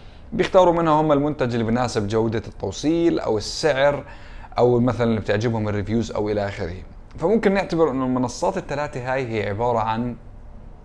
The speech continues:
أونلاين مولز، أو ممكن نعتبرها مزادات إلكترونية موجودة أونلاين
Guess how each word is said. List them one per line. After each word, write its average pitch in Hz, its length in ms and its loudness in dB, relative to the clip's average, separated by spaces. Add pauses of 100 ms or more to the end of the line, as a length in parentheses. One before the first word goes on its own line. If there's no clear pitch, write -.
(760)
أونلاين 139 500 4
مولز، 151 440 2
أو 113 180 2
ممكن 120 300 0
نعتبرها 110 500 -2
مزادات 107 680 -2
إلكترونية 107 600 -4
موجودة 98 400 -4
أونلاين 139 460 -2